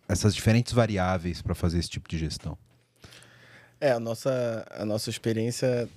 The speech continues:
Speaker 2: ela é muito interessante porque, além disso tudo, você não tinha um track record,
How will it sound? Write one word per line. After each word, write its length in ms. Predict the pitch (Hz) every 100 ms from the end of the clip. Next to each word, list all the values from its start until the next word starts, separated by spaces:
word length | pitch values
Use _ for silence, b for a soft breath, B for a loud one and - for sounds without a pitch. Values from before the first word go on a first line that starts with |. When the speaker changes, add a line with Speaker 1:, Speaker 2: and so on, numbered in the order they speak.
| - -
Speaker 2:
ela 200 | 104 107
é 20 |
muito 260 | 110 110 120
interessante 680 | 110 113 110 - 127 135 113
porque, 760 | - 120 127 120 120 117 117 - b b b b b b _
além 260 | 98 107 131
disso 240 | - 151
tudo, 540 | 123 135 151 160 190 - _ _ _ _
você 260 | 113 117 127
não 160 | 123 120
tinha 320 | - 123 123
um 440 | 123 120 120 117
track 280 | - 117 -
record, 420 | 107 107 92 90